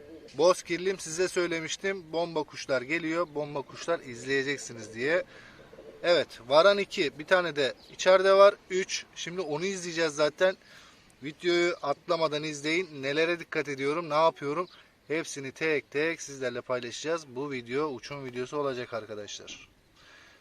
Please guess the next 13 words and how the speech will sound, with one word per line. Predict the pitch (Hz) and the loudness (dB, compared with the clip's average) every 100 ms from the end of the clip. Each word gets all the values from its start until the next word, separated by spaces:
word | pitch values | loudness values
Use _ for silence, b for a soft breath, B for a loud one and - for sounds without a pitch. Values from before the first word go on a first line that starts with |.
| b | b
Şunları | - 151 147 127 | -16 -6 -4 -4
bir | |
yerine | 127 143 120 | -2 -2 -4
kaydırayım, | 113 143 147 147 151 156 160 _ _ | -2 0 0 0 0 -2 -6 _ _
koyayım | - 147 151 147 135 | -4 0 2 0 -2
şöyle | 139 135 | -4 0
açığa | 131 135 - 139 127 | -2 -2 -6 -4 -4
doğru. | 127 127 185 b b b b - | -4 -6 -8 b b b b -18
İkisi | - - | -10 2
de | 170 | 4
alışkın | 165 - 196 | 4 -2 0
olmadığı | 202 202 180 | 2 4 2
için | 185 - 240 | 0 -4 -6